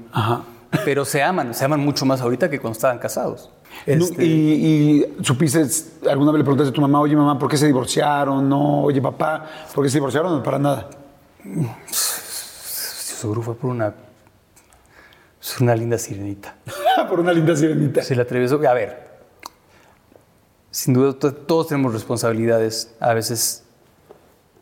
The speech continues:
Speaker 2: nos pasan cosas cuando estás casado, divorciado, soltero, pero las cosas suceden. Mi padre viene de una familia de veintiocho hermanos.
Speaker 1: ¿Veintiocho hermanos?
Speaker 2: Ah.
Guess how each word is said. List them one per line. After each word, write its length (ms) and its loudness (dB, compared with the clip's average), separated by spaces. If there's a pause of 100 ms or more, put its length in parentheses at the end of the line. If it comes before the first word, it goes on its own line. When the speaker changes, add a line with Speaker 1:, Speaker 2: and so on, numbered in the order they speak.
(220)
Speaker 2:
nos 200 -2
pasan 320 -4
cosas 280 -6
cuando 180 -10
estás 440 -4 (680)
casado, 460 0
divorciado, 680 0
soltero, 680 -2 (280)
pero 120 2
las 120 0
cosas 240 -8
suceden. 440 -4 (920)
Mi 220 4
padre 320 0
viene 140 0
de 40 2
una 120 2
familia 340 2
de 80 -2
veintiocho 440 -6
hermanos. 640 -8 (720)
Speaker 1:
¿Veintiocho 440 0
hermanos? 400 -4
Speaker 2:
Ah. 180 -18